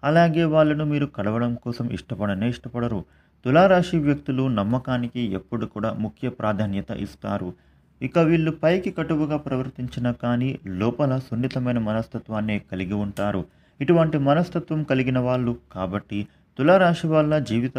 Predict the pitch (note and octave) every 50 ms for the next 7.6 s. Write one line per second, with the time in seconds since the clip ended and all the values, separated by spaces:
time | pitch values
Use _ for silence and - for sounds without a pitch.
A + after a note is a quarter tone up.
0 | B2 A2+ B2 A#2+ B2 A#2+ B2 B2 - _ B2 B2 A#2+ A2+ A2+ A2+ - _ _ _
1 | _ _ - A2 A2 G#2 G#2 G2+ F#2 F#2 E2 F2 F2 F2 F2+ F2 - G2 F#2+ -
2 | - - F#2 F2+ G#2 G2 G2 - G#2 G#2 - - - G2+ G2+ G2+ G2 - - A2+
3 | A2+ A2+ - _ A2+ A#2 B2 - - G#2+ G2 F#2 G#2 G#2+ G#2 G2 F#2 - - _
4 | _ _ _ _ _ _ _ _ _ _ _ _ _ _ _ A2 G#2 G2+ A2 B2+
5 | D#3 F3+ F3+ - E3+ E3 E3 D#3+ D#3+ D#3+ D#3 D3+ D3+ D3+ C#3+ C#3 C#3 C#3 C3+ C3
6 | C#3 - - - _ _ - E2+ G2+ A#2+ C#3+ E3+ E3+ - F3 E3 D3+ C#3 C#3 C#3
7 | C#3 C3 C#3+ C3+ - - - C3+ C3 C3 C3